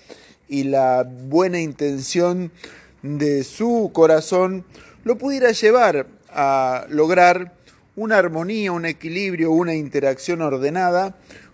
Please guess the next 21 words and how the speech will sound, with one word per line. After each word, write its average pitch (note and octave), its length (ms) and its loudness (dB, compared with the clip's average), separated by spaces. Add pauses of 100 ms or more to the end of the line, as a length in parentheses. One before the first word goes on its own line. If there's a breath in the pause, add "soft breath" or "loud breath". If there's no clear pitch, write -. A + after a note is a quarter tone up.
con F#3+ 200 0
su F3+ 120 -4
entorno D3+ 920 0
natural, D#3 720 4
con C3+ 320 -4
su, C#3 480 -4
con C3+ 160 -6
los C3+ 200 -6
otros D3 480 -2 (380 soft breath)
planteles C#3+ 720 0 (120)
biológicos F#3 960 2 (380 soft breath)
de B2 100 -4
las B2 180 0
demás D3 380 -4
especies. C#3 800 -2 (400 soft breath)
Inspirados E3 560 2
por D#3+ 180 2
este F3 260 -2
motivo G3 640 0 (120)
es F#3 240 -2
que, G3 440 2